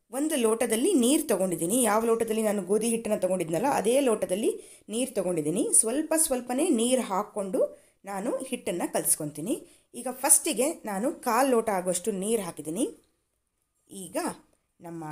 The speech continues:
ಗ್ರೈಂಡರನ್ನ ಆನ್ ಮಾಡೋಣ. ನೋಡಿ ಫ್ರೆಂಡ್ಸ್, ಗ್ರೈಂಡರು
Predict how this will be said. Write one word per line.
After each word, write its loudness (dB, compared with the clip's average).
ಗ್ರೈಂಡರನ್ನ 4
ಆನ್ 4
ಮಾಡೋಣ. 4
ನೋಡಿ -4
ಫ್ರೆಂಡ್ಸ್, 0
ಗ್ರೈಂಡರು 4